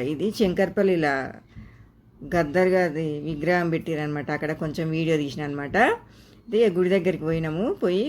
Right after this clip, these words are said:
కాలు గిట్లా కడుక్కొని లోపలికి వెళ్ళినాం. ఇంకా లోపలికి వెళ్ళేటప్పటికి సెవెన్ అయింది, సెవెన్ అయింది. ఫిఫ్టీ ఎయిట్ కిలోమీటర్స్ ఏమి ఉందట, ఫిఫ్టీ ఎయిట్ ఫిఫ్టీ ఫైవ్ ఉందట మా దగ్గరికి, చింతల నుంచి అక్కడికి. ఇక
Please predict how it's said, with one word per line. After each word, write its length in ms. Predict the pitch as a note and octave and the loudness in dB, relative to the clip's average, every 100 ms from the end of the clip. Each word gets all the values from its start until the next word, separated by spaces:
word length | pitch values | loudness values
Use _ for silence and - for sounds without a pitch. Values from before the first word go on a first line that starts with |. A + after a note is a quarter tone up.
| - | 0
కాలు 220 | F#3 E3+ E3+ | 0 2 0
గిట్లా 200 | E3+ E3+ D#3+ | 0 0 0
కడుక్కొని 360 | D3+ D#3+ G#3 B3 | -4 -6 -2 0
లోపలికి 360 | F#3+ F#3 F3 E3 | 2 2 0 0
వెళ్ళినాం. 280 | D3 C#3+ C3+ C3 | -2 -4 -6 -8
ఇంకా 160 | - - _ _ - - - - D3 | -12 -16 _ _ -20 -20 -20 -16 -4
లోపలికి 360 | E3 D#3+ E3 D#3 | -2 0 -2 -2
వెళ్ళేటప్పటికి 720 | E3 D#3+ E3 E3 E3 E3 - - - - - - | -2 -2 -4 -4 -4 -4 -4 -4 -4 -10 -18 -2
సెవెన్ 340 | - F3 F3+ F3 | 2 4 4 2
అయింది, 320 | E3 F3 C3+ C3+ - - - - _ _ _ _ _ - - - - | 0 -2 -4 -6 -14 -20 -20 -20 _ _ _ _ _ -20 -20 -14 -4
సెవెన్ 300 | E3 E3+ E3 E3 | -2 0 0 -2
అయింది. 340 | F3 C#3 G3 F4+ C5 - - - - - - - F3+ | -2 0 0 0 -6 -18 -20 -20 -20 -20 -20 -8 -8
ఫిఫ్టీ 300 | E3+ - F#3 | -8 0 2
ఎయిట్ 180 | F3+ F3 - | 2 -2 -6
కిలోమీటర్స్ 520 | F3 F3 F3+ F3+ F3+ | -4 -2 -2 -2 4
ఏమి 160 | A#3+ F3+ D#3 | 4 4 0
ఉందట, 320 | D3+ D3+ D#3+ G#3+ | -2 -4 -2 -4
ఫిఫ్టీ 260 | A3+ - E3 E3 | -4 -8 -4 -2
ఎయిట్ 180 | D#3+ G#3+ C4 | -2 -4 -4
ఫిఫ్టీ 220 | G3+ F3+ E3+ | -4 -4 0
ఫైవ్ 180 | D#3+ D#3 | 0 0
ఉందట 240 | D#3 E3 D3+ D3+ | 0 -2 -2 -2
మా 60 | C#3+ | -2
దగ్గరికి, 400 | C#3+ C3+ C#3+ G#2 - | -4 -6 -10 -12 -8
చింతల 360 | F3+ E3+ F3+ E3+ E3+ | -6 -4 -2 -2 -2
నుంచి 200 | D#3 A3+ | -2 -2
అక్కడికి. 440 | F#3+ D3+ C3 B2+ B3 A4+ - - - - - - | -2 -2 -4 0 0 0 -6 -20 -20 -20 -20 -12
ఇక 100 | - | -6